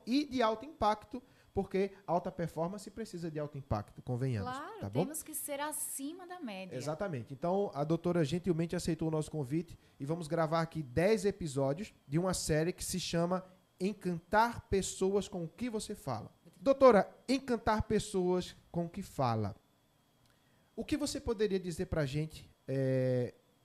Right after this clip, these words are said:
Speaker 1: o que seria o início do encantamento de pessoas?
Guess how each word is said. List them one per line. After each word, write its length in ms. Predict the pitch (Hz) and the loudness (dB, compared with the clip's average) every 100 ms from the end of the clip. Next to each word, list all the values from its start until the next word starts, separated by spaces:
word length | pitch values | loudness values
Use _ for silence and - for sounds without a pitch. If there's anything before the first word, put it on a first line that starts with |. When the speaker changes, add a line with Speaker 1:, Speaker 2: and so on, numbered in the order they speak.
| _ | _
Speaker 1:
o 80 | 165 | -8
que 160 | - 185 | -6 -4
seria 640 | 202 180 185 190 185 185 | 0 2 4 4 4 4
o 120 | 208 | 2
início 600 | 214 214 226 - 226 220 - _ _ _ - | 2 0 -2 -2 -2 -2 -4 _ _ _ -4
do 140 | 151 | -2
encantamento 840 | 190 185 185 185 151 143 147 - | 0 -2 -4 -2 -2 -2 -4 -6
de 80 | 131 | -8
pessoas? 600 | 135 135 - 127 113 107 | -4 -6 -4 -4 -4 -6